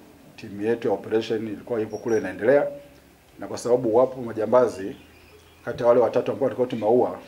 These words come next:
kuna wenzao ambao tulikuwa tumewajeruhi sana. Kwa hiyo tulijua watakuwepo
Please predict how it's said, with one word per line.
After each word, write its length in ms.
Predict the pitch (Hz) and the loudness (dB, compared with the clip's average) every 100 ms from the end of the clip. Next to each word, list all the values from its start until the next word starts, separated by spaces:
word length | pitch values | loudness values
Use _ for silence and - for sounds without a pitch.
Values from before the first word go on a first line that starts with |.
| - - | -20 -14
kuna 160 | 110 | -4
wenzao 280 | 107 113 147 139 | -2 2 6 6
ambao 160 | 135 | 4
tulikuwa 200 | 131 127 | 2 0
tumewajeruhi 680 | 123 113 107 107 110 120 92 - - - - - - - - - - - | -2 2 2 2 2 2 0 -8 -20 -20 -20 -20 -20 -20 -20 -20 -20 -20
sana. 320 | - 131 110 101 | -8 -2 0 0
Kwa 140 | 104 | 0
hiyo 120 | 120 | 0
tulijua 480 | 117 110 104 127 110 | 0 -4 2 4 6
watakuwepo 640 | 101 98 123 117 120 101 | 4 0 -4 -2 0 0